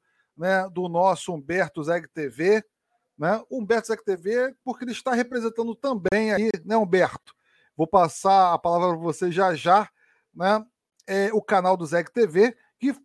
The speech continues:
a galera da equipe do Giro do Interior, ele vai falar sobre, com a gente aí sobre, é, futebol, os cra-, os grandes craques, as grandes revelações do... do futebol do interior desse Brasilzão.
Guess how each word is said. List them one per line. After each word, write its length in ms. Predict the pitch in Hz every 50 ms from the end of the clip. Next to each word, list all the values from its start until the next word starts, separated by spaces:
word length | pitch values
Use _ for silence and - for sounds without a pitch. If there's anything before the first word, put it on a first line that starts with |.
| _ _ _
a 140 | - 233 254
galera 340 | 240 226 202 220 240 240 233
da 100 | 247 233
equipe 320 | 226 - - - - 240
do 400 | 233 240 233 214 190 165 143 123 -
Giro 400 | - - 110 143 214 254 262 254
do 120 | 202 220 214
Interior, 680 | 190 - - 196 185 170 170 156 156 175 208 202 - - _ _ _ _ _ _ _
ele 100 | - 147
vai 140 | 143 160 175
falar 220 | - 190 180 180 170
sobre, 260 | - - 196 170 -
com 60 | - 175
a 40 |
gente 220 | 151 180 185 - -
aí 100 | 175 180
sobre, 680 | - - 185 190 185 185 180 185 170 147 139 123 - _ _ _ _ _ -
é, 440 | 156 165 170 170 160 151 151 147 135
futebol, 840 | - - 196 - - 131 135 175 196 202 196 180 165 147 135 127 123
os 160 | 113 - - - _ -
cra-, 320 | 175 170 175 180 185 190
os 120 | 160 135
grandes 340 | 151 170 202 202 160 - -
craques, 540 | - - - 170 180 196 196 - - - - 147
as 60 | 139
grandes 260 | 131 135 156 170 202 185
revelações 640 | 180 175 180 165 151 139 - - 175 185 160 - _ _ _ _ _ _ _ _ _ -
do... 640 | 156 185 202 202 208 202 196 190 170 160 151 185 220 208 185 _ _ _ _ _ _ _ _ _
do 180 | - 202 185 214
futebol 540 | - - 277 269 - 247 190 180 208 226 233
do 100 | 226 226
interior 500 | 196 - 214 202 175 175 185 208 196 202
desse 240 | 196 185 - - 190
Brasilzão. 920 | 156 143 180 202 220 214 170 208 220 180 131 117 156 - 160 156 143 127